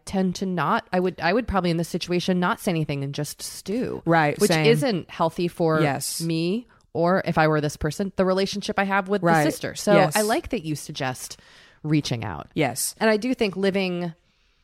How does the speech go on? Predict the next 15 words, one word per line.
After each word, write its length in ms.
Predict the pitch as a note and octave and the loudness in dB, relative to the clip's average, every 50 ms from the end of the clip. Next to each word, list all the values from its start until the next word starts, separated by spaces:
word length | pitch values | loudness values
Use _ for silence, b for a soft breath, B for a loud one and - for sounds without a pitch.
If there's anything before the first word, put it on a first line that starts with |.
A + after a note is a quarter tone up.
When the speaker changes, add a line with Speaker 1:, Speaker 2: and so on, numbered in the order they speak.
| _ _ - | _ _ -2
Speaker 2:
If 160 | C#4+ F4 - | 0 0 2
it 140 | G#4+ G#4 B3 | 0 0 4
bothers 440 | B3 A#3+ B3+ C4 C4 C4+ B3+ A3+ G3+ | 6 6 6 6 6 6 6 6 6
you 140 | C#4 B3 A3 | 6 6 6
enough 240 | G#3 G#3 A3 A3+ - | 6 4 4 2 2
to 60 | A3+ | 0
call 240 | - F3 G3 G3 G3+ | 2 4 4 4 4
into 100 | G3+ F#3+ | 4 4
a 60 | E3+ | 2
podcast, 840 | D#3 - E3+ E3+ F3+ F3 - A#3 A3+ A3+ C4+ D#4 - - - - - - D#3+ | 2 2 2 2 2 4 4 2 4 4 2 0 -2 -6 -8 -10 -14 -10 -4
Speaker 1:
Yeah. 260 | D#3+ E3 D#3 D3 E3+ | -2 0 0 2 2
Speaker 2:
you 100 | G3 B3+ C#4 | 2 2 4
gotta 240 | D#4 E4 E4+ F4+ G#4 | 4 4 4 4 2
say 260 | - - E4+ F#4 G#4+ | 2 4 4 4 4
something. 540 | - - C4+ F#3 D#3 - - - - E3 | 4 2 2 2 0 0 -4 -6 -6 -8